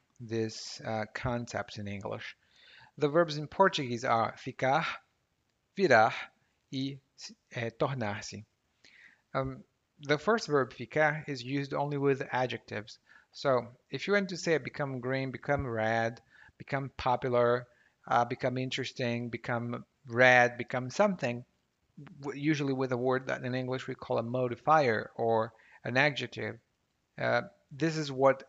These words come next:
ficar, uh, expresses. That's why we say ficar vermelho and not, uh, the other verbs that we have here, or one of the verbs actually that cannot be used in this sense.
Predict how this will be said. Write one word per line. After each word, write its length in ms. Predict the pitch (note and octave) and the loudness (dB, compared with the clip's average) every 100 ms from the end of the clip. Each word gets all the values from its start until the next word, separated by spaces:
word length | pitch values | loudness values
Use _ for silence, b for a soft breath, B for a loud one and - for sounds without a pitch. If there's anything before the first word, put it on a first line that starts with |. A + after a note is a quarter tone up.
| - | -14
ficar, 460 | C3 - B2 A#2+ - _ _ _ _ B2+ | -12 -4 -2 -2 -6 _ _ _ _ -4
uh, 60 | |
expresses. 880 | A#2+ A#2 - - A#2 - G#2 - - _ _ _ _ _ C3 | -4 -4 -6 -2 -2 -2 -10 -16 -20 _ _ _ _ _ -2
That's 300 | C3 B2+ - | -2 -2 2
why 180 | C3 | 4
we 140 | C3 C3 | 4 0
say 360 | - C#3+ C3 - - | 0 0 0 -6 -16
ficar 400 | - - A#2 A#2+ | -12 -4 -2 -2
vermelho 520 | D3 D#3 D#3+ F#3+ G#3+ - | -2 0 0 0 -4 -6
and 220 | G3 G#3+ | -4 0
not, 340 | C#3+ B2+ - - _ _ _ _ | 2 2 0 -12 _ _ _ _
uh, 420 | A#2+ A2+ G#2+ G#2 A2 - B2+ | -2 2 2 2 -2 -8 -2
the 160 | B2+ | 4
other 200 | B2 B2 | 4 4
verbs 460 | A#2 A#2 A2+ A2+ - _ _ _ _ B2 | 2 2 2 -2 -16 _ _ _ _ -2
that 200 | A#2 B2 | -2 -2
we 100 | A2+ | -4
have 220 | B2 A2+ | -4 -4
here, 200 | G#2+ A2 | -6 -2
or 260 | A#2+ A#2 | 2 2
one 280 | A#2 C3+ C#3 | 0 0 0
of 140 | C3 B2 | 0 -2
the 100 | A2+ | -2
verbs 380 | A#2 A2+ - - | 0 -2 -4 -10
actually 320 | A#2 - A#2 | -8 -8 -8
that 240 | A#2+ A#2 A#2 | -2 -2 -2
cannot 380 | A#2+ A2+ A2+ A2+ | -6 -4 -6 -6
be 80 | |
used 380 | G#2+ G#2 G#2 - | -10 -8 -10 -12
in 120 | B2 A2 | -10 -8
this 180 | G#2 | -6
sense. 340 | - A2 A2 | -6 -10 -12